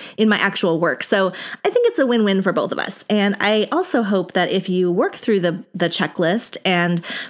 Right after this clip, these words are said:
find yourself in a place where you realize that having the greater support of, um, the guidance and the community and the, the, the discernment tending that comes alongside all of the courses that I offer inside the Book With Free community,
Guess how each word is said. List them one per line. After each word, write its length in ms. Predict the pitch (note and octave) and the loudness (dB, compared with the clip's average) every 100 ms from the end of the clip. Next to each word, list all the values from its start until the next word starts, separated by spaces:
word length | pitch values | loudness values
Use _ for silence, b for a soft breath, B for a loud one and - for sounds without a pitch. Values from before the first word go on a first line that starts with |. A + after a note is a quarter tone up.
| - | -2
find 260 | A#3 C#4+ | 0 2
yourself 380 | C4+ C4 A#3 A3 | 0 2 0 2
in 80 | G3+ | 0
a 40 | |
place 380 | F#3+ G3+ F#3 F#3 | 0 0 0 0
where 80 | F#3+ | 0
you 140 | F#3 | 0
realize 460 | F3 F3 F3 E3 E3 | 2 0 2 0 0
that 140 | D#3 | -4
having 500 | - - G3 G3+ G3+ | -4 0 0 2 2
the 80 | F3 | 0
greater 320 | E3+ F3 E3+ | 0 -2 0
support 600 | E3+ F3 - E3+ D#3+ - - | -2 -4 -4 -2 -2 -4 -4
of, 500 | F3+ E3+ D#3+ D#3 E3 B B B F#3 | 0 2 0 -2 -6 B B B -2
um, 460 | F3 D#3+ D#3 D#3+ | 0 0 -2 -4
the 120 | - | -2
guidance 600 | E3 E3 E3+ G3 G3 F#3+ - E3+ | 0 0 2 2 2 0 -2 -2
and 100 | D#3 | -4
the 60 | |
community 800 | D#3+ E3+ E3+ F3+ F3+ F3+ F3 F3 | -4 -2 0 0 2 0 0 0
and 260 | F3 E3 D#3 | -2 -2 -2
the, 260 | D3 D3 - | -2 -4 -8
the, 160 | - D#3 | -6 -6
the 280 | E3 D#3+ E3+ | -4 -4 -2
discernment 580 | G3+ - G3 G3+ G3+ G3 | -2 -2 0 2 0 -2
tending 480 | - G3 F#3+ F#3+ F#3 | -2 0 2 2 0
that 160 | F3 | -2
comes 260 | - F#3+ F#3 | -2 -2 0
alongside 640 | F3 E3 E3+ - D#3 D#3+ | 0 0 -2 -2 0 0
all 160 | E3+ E3 | 0 -2
of 80 | E3 | -2
the 100 | E3 | -6
courses 440 | - E3 F3 D#3+ | -4 -4 -4 -4
that 100 | D#3 | -2
I 60 | - | -2
offer 400 | - F#3 B3+ A#3+ | -2 -2 -2 -2
inside 480 | A3+ A3+ A3+ A3 | 0 0 0 0
the 60 | G#3 | 0
Book 180 | G#3+ A3 | -2 -2
With 100 | A3 | -4
Free 200 | A3 G#3+ | -2 -2
community, 540 | A3 G#3+ G#3+ A3 A3 | 0 0 2 0 -2